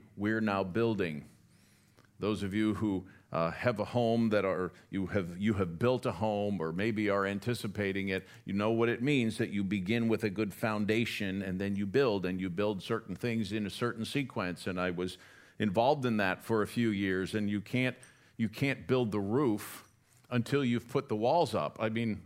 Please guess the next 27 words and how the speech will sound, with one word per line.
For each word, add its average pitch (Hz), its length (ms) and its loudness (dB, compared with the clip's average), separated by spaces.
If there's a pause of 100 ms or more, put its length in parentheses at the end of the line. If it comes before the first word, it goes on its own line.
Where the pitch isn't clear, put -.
(140)
I 110 80 0
suppose - 460 -4
technically 120 500 -2
you 95 140 -4
could 113 400 0
and 101 180 -2
then 104 160 2
lift 107 220 0
it 104 100 0
up 101 140 -6
with 95 100 -6
a - 60 -8
crane, 117 400 -2
but 113 180 -4
that 95 220 0
would 98 100 -4
just - 260 -8
be 104 120 -4
silly. 107 400 0
So 107 320 2 (260)
there 120 220 4
is 135 200 2
a 131 80 4
process, 139 720 0
there's 104 220 -2
a 117 60 -2
procedure 123 800 -2